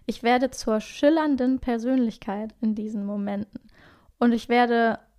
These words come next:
ich w-, werde super sozial erwünscht, super charmant, äh,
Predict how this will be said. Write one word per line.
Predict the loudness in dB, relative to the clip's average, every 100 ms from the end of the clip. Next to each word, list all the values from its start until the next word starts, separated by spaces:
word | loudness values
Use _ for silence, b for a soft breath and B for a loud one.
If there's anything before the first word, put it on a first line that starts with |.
| _ _
ich | 2 2 -4
w-, | -10
werde | -6 4 4 4
super | 0 2 2 2 0
sozial | 0 -2 2 2 2
erwünscht, | 0 2 2 2 -2 -16
super | 0 0 2 -2
charmant, | 0 2 4 4 2 -2 -6 B B B 2
äh, | 4 4